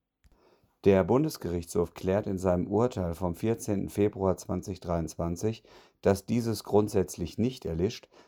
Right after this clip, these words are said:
wenn der Verbraucher die herauszugebende Ware an einen Dritten veräußert hat. Das Merkmal Beibetrieb in sieben S T V G ist weit auszulegen. Es genügt der Zusammenhang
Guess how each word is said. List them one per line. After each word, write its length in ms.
wenn 140
der 120
Verbraucher 580
die 100
herauszugebende 880
Ware 320
an 160
einen 240
Dritten 340
veräußert 540
hat. 240
Das 260
Merkmal 520
Beibetrieb 800
in 240
sieben 540
S 260
T 140
V 240
G 260
ist 380
weit 260
auszulegen. 840
Es 200
genügt 460
der 140
Zusammenhang 760